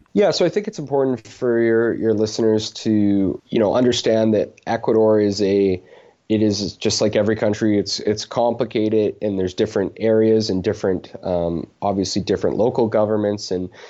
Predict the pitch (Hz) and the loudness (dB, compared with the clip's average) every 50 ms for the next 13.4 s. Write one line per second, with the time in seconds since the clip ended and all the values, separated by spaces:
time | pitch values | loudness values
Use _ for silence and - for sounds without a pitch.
0 | - - _ - - 104 98 90 87 85 - - - _ _ _ - 151 147 139 | -20 -20 _ -8 -4 0 0 2 2 0 -2 -4 -8 _ _ _ -2 0 0 0
1 | 143 - 135 123 117 110 - - 113 113 110 - - 101 104 107 107 110 107 104 | 2 0 2 2 2 2 2 2 0 0 0 0 0 0 0 0 0 0 0 0
2 | 101 101 - - - - 104 104 101 - 107 123 139 113 - 110 113 107 110 107 | 0 -2 -6 -14 -12 -8 -6 -6 0 2 2 2 2 0 -2 -2 -2 0 0 2
3 | 104 104 104 101 101 104 104 107 104 98 101 101 - - 101 95 95 92 95 92 | 2 0 0 0 0 -2 0 0 0 0 -2 -4 -4 -2 0 0 0 0 0 -2
4 | 90 - - - - 104 104 90 90 110 107 95 101 101 95 92 82 - - - | -4 -6 -8 -8 -4 -2 -2 0 2 0 0 2 2 2 2 0 -2 -2 -2 -2
5 | 117 113 - - 117 107 98 - - 95 98 104 113 120 123 127 123 131 113 113 | -2 -2 -2 0 0 0 0 -2 0 0 0 2 2 2 0 0 0 -2 -2 -2
6 | 127 - - 139 143 147 147 156 - - - - - - - 90 92 92 90 92 | -2 -2 -2 -2 0 0 0 0 -2 -6 -12 -20 -14 -6 -4 -2 0 0 0 0
7 | 85 - - - 113 123 117 117 123 120 - - 117 113 - - 113 110 - 110 | -2 -4 -4 -2 2 2 4 4 2 2 0 -2 -2 -2 0 -2 -2 -2 0 0
8 | 107 104 98 - - - _ _ - 110 113 113 113 110 113 113 113 110 113 110 | 0 0 0 -2 -4 -12 _ _ 0 2 2 2 2 2 2 4 4 4 2 2
9 | 107 - 113 107 107 104 - 104 95 101 101 101 95 101 104 107 107 107 107 107 | 0 0 0 0 0 0 0 -2 0 0 0 0 2 2 2 2 2 0 -2 0
10 | - 104 104 107 107 104 104 110 110 - - - - - - 104 101 98 98 98 | 0 0 0 2 0 0 0 -2 -6 -12 -20 -20 -14 -6 -2 0 2 2 4 2
11 | 98 98 - - - 98 98 95 98 120 113 110 113 98 - 117 110 104 107 110 | 2 0 -2 -2 -2 -2 -2 0 0 0 0 0 0 -2 0 0 -2 0 0 0
12 | 107 107 101 110 110 104 104 104 101 - - - - - 107 107 107 107 107 107 | 0 0 0 0 0 0 2 0 0 -2 -6 -10 -6 -4 -2 0 2 2 2 0
13 | - 101 104 92 85 76 - | 0 0 0 0 0 -2 -10